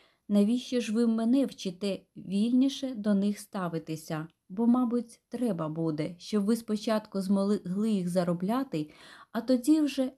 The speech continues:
абстрагувалися від них. «А що, як я вже абстрагувався?» Трохи помовчавши,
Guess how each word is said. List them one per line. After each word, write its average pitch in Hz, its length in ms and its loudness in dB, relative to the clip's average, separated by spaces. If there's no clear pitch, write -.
абстрагувалися 220 1120 -2
від 175 240 -2
них. 156 440 0
«А 254 140 -2
що, 320 300 -2
як 320 280 0
я 277 140 4
вже 196 420 -2
абстрагувався?» 202 1080 -4
Трохи 185 320 -2
помовчавши, 185 920 -2